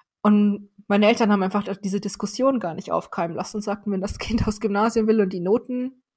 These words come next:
<laughs> geben das her, dann macht sie das auch. Also das sind einfach Dinge, die einem,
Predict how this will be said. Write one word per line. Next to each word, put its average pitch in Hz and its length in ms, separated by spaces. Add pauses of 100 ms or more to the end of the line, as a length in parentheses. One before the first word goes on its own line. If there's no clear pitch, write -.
(140)
<laughs> 196 200
geben 262 300
das 220 200
her, 240 140
dann 220 160
macht 226 260
sie 196 100
das - 220
auch. - 220 (440)
Also 190 120
das 247 160
sind 311 140
einfach 277 220
Dinge, 254 260
die 226 140
einem, 226 440